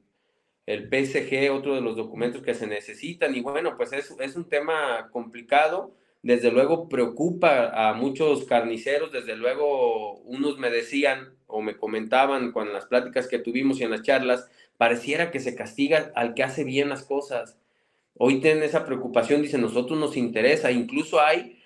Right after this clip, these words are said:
una propuesta de un grupo que, de carniceros, de, de ellos retomar el tema, y hay personas que dicen, "A mí no me conviene que se quite la certificación,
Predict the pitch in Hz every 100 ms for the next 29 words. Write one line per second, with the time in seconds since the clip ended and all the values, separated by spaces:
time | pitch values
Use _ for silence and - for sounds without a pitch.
0 | _ - 127 170 165 117 - 139 - 160
1 | 127 135 139 143 151 139 123 110 95 113
2 | 110 113 107 104 113 160 156 107 - 101
3 | 117 180 170 127 - 101 127 165 - 135
4 | 160 185 - 117 127 135 _ 175 127 135
5 | 147 175 - 123 156 127 113 123 175 185
6 | - 110 131 175 135 113 - 139 175 151
7 | 123 - 110 110 107 101 160 233